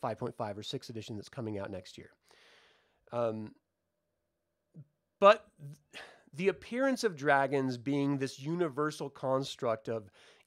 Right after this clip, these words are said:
each type of dragon is a monolith and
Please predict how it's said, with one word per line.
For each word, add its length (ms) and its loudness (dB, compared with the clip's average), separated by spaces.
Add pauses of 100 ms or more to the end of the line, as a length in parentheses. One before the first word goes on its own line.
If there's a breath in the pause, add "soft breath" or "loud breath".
(120)
each 400 -2 (320)
type 400 2
of 160 0
dragon 420 6
is 160 0
a 40 -2
monolith 680 4
and 160 -4